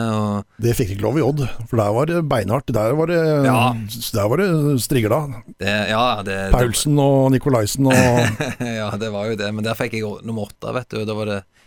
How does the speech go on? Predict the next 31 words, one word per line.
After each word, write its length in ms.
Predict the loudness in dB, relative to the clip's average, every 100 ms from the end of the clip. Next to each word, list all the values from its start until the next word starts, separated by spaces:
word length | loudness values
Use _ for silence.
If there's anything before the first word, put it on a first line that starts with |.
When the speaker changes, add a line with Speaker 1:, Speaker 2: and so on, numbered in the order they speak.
| -20 -8
Speaker 1:
Steven 260 | -2 0
Gerrard, 320 | 0 -2 -2
så 80 | -2
da 80 | -2
var 140 | -2
det 60 | -2
greit. 240 | -4 -6 -2
Speaker 2:
Da 80 | 0
var 80 | 2
det 80 | 2
greit, 160 | 0
ja. 100 | -2 -4
Speaker 1:
Ja. 240 | -4 -4
Speaker 2:
Ja. 680 | -4 -6 -16 -12 -10 -10 -6 2
Du, 120 | 2
eh, 340 | 2 -2 -4 -2 -2 -4 -6 -14 -14 -14 -12 -10 -10 -4
så 180 | 0 0
er 80 |
ikke 140 | 2 0
dette 160 | 0
sikkert 180 | -2 0
det 80 | 0
er 60 | 2
sant, 340 | 0 0 -2 -2
for 160 | 0 0
det 80 | 2
er 80 | 2
jo 120 | 2
rykter 260 | 0 0 0
dette 220 | 0 -2
også, 240 | -2 -4